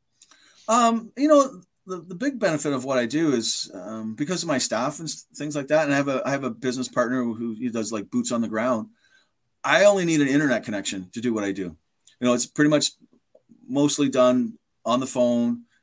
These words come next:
uh, uh, internet. Occasionally I do some face-to-face meetings with, with individuals. Um, you know, it's, it's nice to be able to help people.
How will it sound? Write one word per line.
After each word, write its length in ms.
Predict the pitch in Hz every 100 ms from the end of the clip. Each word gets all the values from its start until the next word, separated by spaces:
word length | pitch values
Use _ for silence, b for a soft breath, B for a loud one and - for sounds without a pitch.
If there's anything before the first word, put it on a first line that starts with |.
| _ _ _ _ -
uh, 60 | - -
uh, 480 | 104 113 110 104 113
internet. 380 | 131 127 120 117
Occasionally 440 | 117 151 147 147 139
I 60 |
do 180 | 127 127
some 160 | 117 117
face-to-face 540 | 123 120 120 120 120
meetings 380 | 117 117 117 117
with, 240 | 110 -
with 160 | 113 101
individuals. 560 | 110 107 113 127 156 - b b b -
Um, 680 | 120 120 120 120 117 113 - _ _
you 80 | 240
know, 380 | 170 165 160 - _ -
it's, 180 | 160
it's 220 | 180 160 180
nice 240 | 190 196
to 200 | 190 170
be 160 | 151 151
able 180 | 147 143
to 100 | 135
help 220 | 127 131
people. 400 | 143 170 185